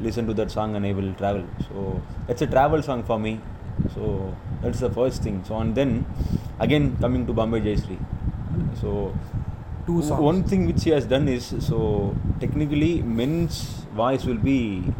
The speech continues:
Speaker 1: more
Speaker 2: Feminine.
Speaker 1: bass in the sense
Speaker 2: Yeah.
Speaker 1: the decibel level will be eighty-five or something.
Speaker 2: Correct.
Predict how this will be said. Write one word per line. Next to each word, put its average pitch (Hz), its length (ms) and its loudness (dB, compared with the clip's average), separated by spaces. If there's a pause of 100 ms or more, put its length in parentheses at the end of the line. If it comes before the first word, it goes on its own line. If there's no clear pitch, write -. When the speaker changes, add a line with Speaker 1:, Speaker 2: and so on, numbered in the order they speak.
(180)
Speaker 1:
more 120 320 2 (520)
Speaker 2:
Feminine. 139 380 0 (400)
Speaker 1:
bass 143 360 2
in 123 60 -4
the 117 100 -2
sense 120 280 0 (120)
Speaker 2:
Yeah. 120 60 -2
Speaker 1:
the 107 120 2
decibel 135 400 2
level 127 200 6
will 120 200 -2
be 123 160 2
eighty-five 120 480 2
or 110 100 4
something. 110 340 -2 (240)
Speaker 2:
Correct. 120 260 -10